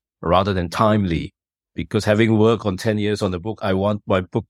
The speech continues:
to endure. And the only way I feel that a book will endure is you, if you, the story and the, it is timeless. So I try to focus on that. And I'm quite aware that often the noise of the prize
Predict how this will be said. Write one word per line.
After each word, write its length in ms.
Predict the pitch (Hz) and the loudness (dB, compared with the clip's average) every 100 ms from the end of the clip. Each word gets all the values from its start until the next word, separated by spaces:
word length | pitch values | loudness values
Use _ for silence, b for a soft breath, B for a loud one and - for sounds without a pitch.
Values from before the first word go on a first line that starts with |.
| - | -2
to 340 | 120 98 95 | 0 2 0
endure. 600 | 107 101 104 139 139 76 - | -2 -2 2 2 2 0 -4
And 140 | 92 | -4
the 120 | 95 | 0
only 160 | 98 123 | 2 2
way 220 | 117 113 | 2 2
I 120 | 101 | 2
feel 260 | 98 - 117 | 0 0 -2
that 180 | 101 - | -2 -8
a 60 | |
book 260 | 92 110 113 | -8 -8 -2
will 160 | 117 123 | 2 4
endure 360 | 101 101 104 | 4 4 2
is 180 | 92 - | 2 -2
you, 220 | 98 95 - | -4 -6 -10
if 160 | 104 95 | -12 -10
you, 120 | 85 | -10
the 140 | 104 | -8
story 540 | - 123 107 104 110 98 | -2 2 4 4 4 4
and 240 | 104 110 | 2 2
the, 180 | 101 95 - | 0 -2 -4
it 180 | 110 101 | -2 -2
is 200 | 104 - | -4 -2
timeless. 580 | 147 139 107 78 - - _ - | 0 0 -2 -6 -14 -18 _ -6
So 160 | 123 | -2
I 80 | 113 | 0
try 200 | - 160 | 2 2
to 100 | 151 | 2
focus 360 | - 139 147 120 | 2 0 2 2
on 120 | 104 | 2
that. 280 | 117 104 82 | 2 0 -4
And 260 | 110 113 - | -8 -8 -6
I'm 200 | 117 107 - | -6 -8 -8
quite 300 | - 170 170 | 0 0 2
aware 440 | 127 113 120 123 | 0 2 4 4
that 140 | 110 - | 2 -2
often 560 | 117 113 - 123 113 101 - | -2 -2 0 -2 -2 -10 -4
the 80 | 110 | 2
noise 1040 | 110 117 123 131 131 127 113 110 104 95 | 4 6 6 4 4 4 4 4 2 -2
of 140 | 101 | -4
the 120 | 101 85 | -6 -6
prize 760 | - 123 107 95 82 85 - | 0 2 4 2 -2 -8 -14